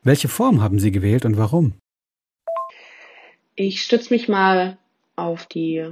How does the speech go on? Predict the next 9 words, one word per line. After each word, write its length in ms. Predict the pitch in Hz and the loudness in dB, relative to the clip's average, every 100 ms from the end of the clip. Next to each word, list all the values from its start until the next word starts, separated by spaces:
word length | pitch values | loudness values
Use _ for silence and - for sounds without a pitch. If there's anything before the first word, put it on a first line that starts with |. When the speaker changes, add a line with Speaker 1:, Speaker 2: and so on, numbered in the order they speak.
| 175 _ _ _ _ _ | -16 _ _ _ _ _
Speaker 2:
Personifikation, 1500 | 180 160 170 170 160 175 170 - 202 202 214 214 214 214 - _ - | -10 -6 -2 -2 -4 -4 -6 -2 4 6 8 6 4 0 -12 _ -8
da 480 | 160 165 175 175 _ | -6 -4 -6 -8 _
die 80 | 185 | -10
Personifikation 1120 | - 185 185 185 185 185 185 - 196 190 190 | -8 -6 -4 -2 -2 -4 -6 -6 -2 -2 -2
das 220 | 185 185 | -4 -8
Stilmittel 540 | - 208 202 202 202 196 | -4 -2 0 -2 -4 -4
ist, 540 | - - 190 - - | -2 -2 -4 -8 -10
das 180 | 180 - | -10 -8
sich 320 | 170 - | -8 -8